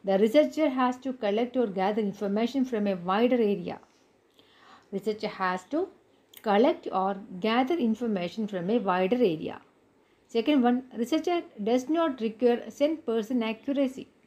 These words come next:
The researcher does not require cent percent accuracy. Third one, the population is homogeneous.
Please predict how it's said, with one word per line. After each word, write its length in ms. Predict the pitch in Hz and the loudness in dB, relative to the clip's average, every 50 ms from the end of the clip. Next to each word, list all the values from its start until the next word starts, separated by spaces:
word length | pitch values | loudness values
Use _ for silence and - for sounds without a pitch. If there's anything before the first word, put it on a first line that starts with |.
| _ _ _ _ _ _ _ _ _ _ _ _ _ _ _ | _ _ _ _ _ _ _ _ _ _ _ _ _ _ _
The 160 | - 214 214 202 | 2 2 4 6
researcher 600 | 208 208 208 269 294 254 - 226 220 233 233 - 196 196 196 | 4 4 2 2 -2 -2 0 -2 -2 -2 -2 -6 -8 0 4
does 260 | 240 269 285 285 - | 4 4 4 4 -2
not 380 | 302 320 320 320 320 - - 240 | -2 0 0 0 -2 -4 -4 -6
require 420 | 247 233 - - 247 240 240 240 | -6 -6 -2 0 2 2 2 0
cent 360 | 240 - 262 262 254 240 247 - | 0 -2 0 0 0 0 2 0
percent 420 | 233 233 233 226 - 302 330 302 | 0 0 0 0 -2 -4 -2 0
accuracy. 680 | 240 226 220 - - 233 202 202 202 - - - - - 208 - | -2 -2 -2 -2 -4 -2 -2 -2 -4 -6 -10 -12 -12 -14 -10 0
Third 320 | - 220 240 269 247 214 | 4 6 6 6 4 2
one, 260 | 214 208 214 233 240 - - - - - _ _ | 0 0 0 -2 -4 -6 -10 -20 -20 -20 _ _
the 140 | 233 247 262 | -4 -4 -2
population 720 | - - 269 277 277 285 311 294 330 330 320 - 285 233 | 2 4 4 4 4 2 0 0 0 0 -2 -4 -4 -2
is 160 | 220 247 240 | 0 -2 -2
homogeneous. 720 | 247 - 233 240 233 233 240 233 202 226 214 185 170 165 - | -2 -2 -2 0 2 2 0 0 0 -2 -2 -2 -4 -8 -10